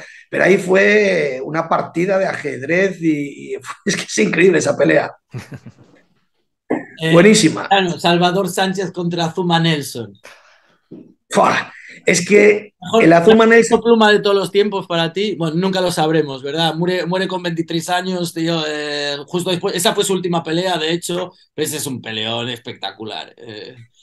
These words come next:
Speaker 1: Es un peleón espectacular y da la calidad que luego demostró Azuma Nelson. Azuma Nelson se enfrenta a, a Sal Sánchez prácticamente sin, sin mucha experiencia, ¿eh?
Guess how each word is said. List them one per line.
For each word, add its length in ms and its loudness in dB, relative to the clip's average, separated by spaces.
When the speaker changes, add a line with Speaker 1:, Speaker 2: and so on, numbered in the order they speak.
Speaker 1:
Es 180 2
un 160 6
peleón 200 4
espectacular 920 2
y 100 -2
da 140 2
la 160 0
calidad 580 0
que 120 -2
luego 320 2
demostró 440 -4
Azuma 300 -2
Nelson. 380 -4
Azuma 260 -4
Nelson 340 -2
se 120 -8
enfrenta 640 -2
a, 500 -2
a 100 -8
Sal 200 -4
Sánchez 400 -4
prácticamente 640 -2
sin, 440 0
sin 200 -10
mucha 200 -2
experiencia, 680 -4
¿eh? 140 -4